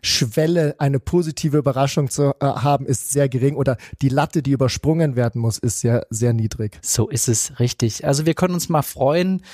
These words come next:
Speaker 2: vielleicht von diesem, von diesem Negativen rauszukommen. Wie gesagt, man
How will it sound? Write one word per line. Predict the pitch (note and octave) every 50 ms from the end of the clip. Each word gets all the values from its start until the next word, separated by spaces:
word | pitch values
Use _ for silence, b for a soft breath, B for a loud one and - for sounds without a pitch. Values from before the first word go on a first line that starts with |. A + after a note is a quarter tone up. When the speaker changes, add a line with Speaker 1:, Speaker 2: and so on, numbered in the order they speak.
| B B B
Speaker 2:
vielleicht | - - - D3 C#3+ C#3+ D3+ D3 - -
von | - - D3+ C#3+ D3
diesem, | C#3+ D3 D3 D3 D3 D3 C#3+ C#3
von | - - C#3+
diesem | C3+ C#3 C#3+ D3
Negativen | B2+ B2 C3 C3+ C#3+ - F3 D#3+ - - E3 D#3+ D3 D#3+ D3+ C#3+ -
rauszukommen. | - - - B2+ B2+ C#3+ F3+ G3+ - - - - F#3 - - E3+ D#3+ D#3+ E3 E3 D#3
Wie | D3+ D3
gesagt, | C#3 C3 D3+ D3 - _
man | C#3 C3+ C#3+ C3+